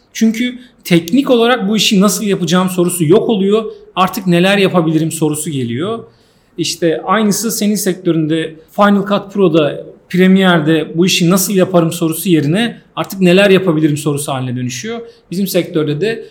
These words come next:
ide'nin şurasında derleyiciye, external library'lerin, dependency'lerin olduğu, pet'i nasıl gösteririm bunu bilemiyorum ya da editörde işte line wrap'i nasıl yapacağımı bilemiyorum.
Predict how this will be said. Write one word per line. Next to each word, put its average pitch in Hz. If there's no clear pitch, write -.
ide'nin 202
şurasında 190
derleyiciye, 175
external 185
library'lerin, 156
dependency'lerin 170
olduğu, 156
pet'i 185
nasıl 190
gösteririm 170
bunu 175
bilemiyorum 170
ya 160
da 160
editörde 175
işte 160
line 170
wrap'i 175
nasıl 175
yapacağımı 165
bilemiyorum. 151